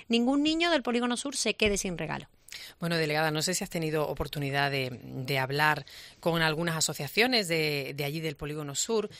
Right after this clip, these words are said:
Speaker 2: Parece que no están contentos con que no haya una cabalgata, co-, eh, como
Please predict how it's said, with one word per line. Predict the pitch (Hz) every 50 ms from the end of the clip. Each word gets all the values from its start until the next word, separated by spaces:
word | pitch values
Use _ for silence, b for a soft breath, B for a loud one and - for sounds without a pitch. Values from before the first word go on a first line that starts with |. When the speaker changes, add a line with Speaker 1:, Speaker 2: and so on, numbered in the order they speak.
| B B B
Speaker 2:
Parece | - 180 196 214 302 302
que | - 233
no | 208
están | 196 - - - 196 190 185
contentos | - - 156 156 139 - 151 139 131 - - 120 - - -
con | - 143 139
que | - 151 147
no | 147 160 170 170 175
haya | 175 175 175 175 170
una | 170 170 165 160
cabalgata, | 156 170 160 156 156 160 165 185 196 196 - 226 226 240 269 - - _
co-, | - - 147 139 135 -
eh, | 139 139
como | - - 135 135 131 131 127 123 123